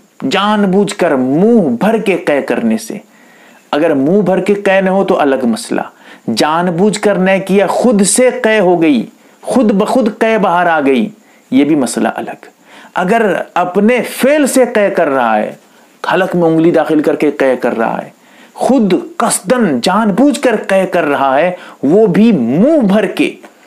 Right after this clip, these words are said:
तो ऐसी सूरत में रोजा फासिद हो जाएगा, टूट जाएगा।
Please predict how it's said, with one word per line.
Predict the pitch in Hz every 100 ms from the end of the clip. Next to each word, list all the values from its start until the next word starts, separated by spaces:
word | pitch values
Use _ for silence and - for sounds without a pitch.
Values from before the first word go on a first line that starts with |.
| _ -
तो | - -
ऐसी | 135 - 120
सूरत | - 117 113 117
में | 117 156
रोजा | 127 110 123 143 170 - - - - -
फासिद | 165 160 123 - 160 117
हो | 117 113
जाएगा, | 110 107 107 127
टूट | - 202 170
जाएगा। | 113 - - - -